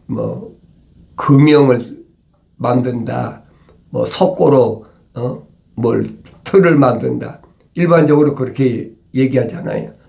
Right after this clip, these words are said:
똑같은 거예요. 어? 사도 바울이 얼마나 자세하게 설명합니까? 토기장이 비유를 하시죠. 비유를 말하잖아요.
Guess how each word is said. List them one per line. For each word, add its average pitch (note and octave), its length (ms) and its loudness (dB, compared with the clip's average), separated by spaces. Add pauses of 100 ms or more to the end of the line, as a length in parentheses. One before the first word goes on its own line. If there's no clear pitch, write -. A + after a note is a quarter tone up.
똑같은 - 560 -4
거예요. B2 420 -6 (640)
어? E3 160 -10 (1900)
사도 C#3 360 2
바울이 A#2 540 -4 (880)
얼마나 C3 640 4 (680)
자세하게 C3 500 0
설명합니까? B2 1000 0 (1200)
토기장이 D3 760 2
비유를 C#3+ 380 4
하시죠. - 360 -14 (420)
비유를 B2+ 340 2
말하잖아요. B2 720 -2